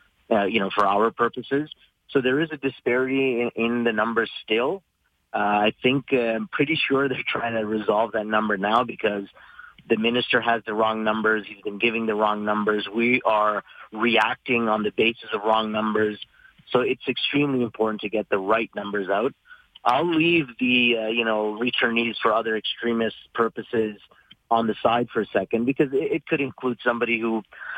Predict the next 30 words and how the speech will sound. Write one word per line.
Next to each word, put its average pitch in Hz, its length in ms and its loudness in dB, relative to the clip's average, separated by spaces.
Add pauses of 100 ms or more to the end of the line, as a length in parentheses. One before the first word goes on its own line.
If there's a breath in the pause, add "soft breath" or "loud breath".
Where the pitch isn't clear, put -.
(200 loud breath)
you 131 140 2
know, 110 340 0
uh, 107 420 2
is 107 140 -4
a 104 80 0
Hezbollah 123 640 0
supporter, 113 500 2
went 120 260 -4
to 131 80 2
Lebanon, 110 640 2
gave 117 280 0
some 120 120 0
money 113 380 2
to 113 100 2
an 110 120 0
uncle, 107 560 0 (300 loud breath)
and 110 100 0
then 101 220 -2
that - 160 -2
money 110 260 2
went 107 260 0
over 104 380 0
to - 140 -4
Hezbollah, 104 720 0
and 104 80 -2
then 101 120 -2
that 104 200 2
person 107 320 -2
came 101 260 0
back. 110 320 0